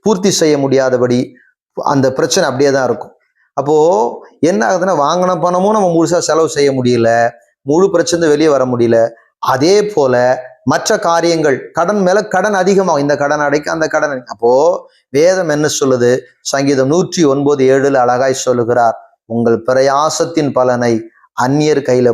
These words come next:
போயிடும்." புரியுதுங்களா? "அஞ்சு லட்சம் வாங்கிட்டேன், அஞ்சு லட்சம் கடன் அடைச்சிட்டேன், அஞ்சு லட்சம் வாங்கியிருக்கிறேன்." நீங்க சொல்லிக்கினே இருக்கலாம். அஞ்சு லட்சம் அல்ல, வட்டியோட சேர்த்து அது ஆறு லட்சம்.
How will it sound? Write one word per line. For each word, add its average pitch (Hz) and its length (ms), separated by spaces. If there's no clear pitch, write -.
போயிடும்." 113 360
புரியுதுங்களா? 131 600
"அஞ்சு 117 200
லட்சம் 135 260
வாங்கிட்டேன், 147 480
அஞ்சு 123 160
லட்சம் 139 260
கடன் 143 300
அடைச்சிட்டேன், 143 380
அஞ்சு 135 200
லட்சம் 151 280
வாங்கியிருக்கிறேன்." 156 480
நீங்க 147 160
சொல்லிக்கினே 170 340
இருக்கலாம். 139 320
அஞ்சு 120 200
லட்சம் 135 320
அல்ல, 147 420
வட்டியோட 123 360
சேர்த்து 127 360
அது 117 120
ஆறு 113 240
லட்சம். 110 420